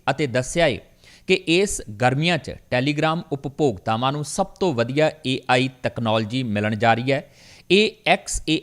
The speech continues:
ਆਈ ਦਾ ਗਰੋਕ ਹੈ। ਤੁਹਾਡੀ ਜਾਣਕਾਰੀ ਲਈ ਅਸੀਂ ਤੁਹਾਨੂੰ ਦੱਸਦੇ ਹਾਂ ਕਿ X ਪਲੇਟਫਾਰਮ ਉਪਭੋਗਤਾ ਗਰੋਕ ਨੂੰ ਆਸਾਨੀ ਨਾਲ ਤੇ ਮੁਫਤ 'ਚ ਵਰਤ ਸਕਦੇ ਨੇ। ਪਾਵੇਲ ਡੁਰੋਵ ਨੇ ਕੀਤੀ ਪੋਸਟ 'ਚ ਅੱਗੇ ਦੱਸਿਆ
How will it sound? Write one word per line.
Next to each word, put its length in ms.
ਆਈ 140
ਦਾ 160
ਗਰੋਕ 380
ਹੈ। 260
ਤੁਹਾਡੀ 280
ਜਾਣਕਾਰੀ 500
ਲਈ 140
ਅਸੀਂ 180
ਤੁਹਾਨੂੰ 340
ਦੱਸਦੇ 380
ਹਾਂ 180
ਕਿ 100
X 40
ਪਲੇਟਫਾਰਮ 480
ਉਪਭੋਗਤਾ 680
ਗਰੋਕ 460
ਨੂੰ 180
ਆਸਾਨੀ 440
ਨਾਲ 180
ਤੇ 160
ਮੁਫਤ 400
'ਚ 120
ਵਰਤ 300
ਸਕਦੇ 400
ਨੇ। 140
ਪਾਵੇਲ 540
ਡੁਰੋਵ 400
ਨੇ 160
ਕੀਤੀ 380
ਪੋਸਟ 500
'ਚ 140
ਅੱਗੇ 240
ਦੱਸਿਆ 520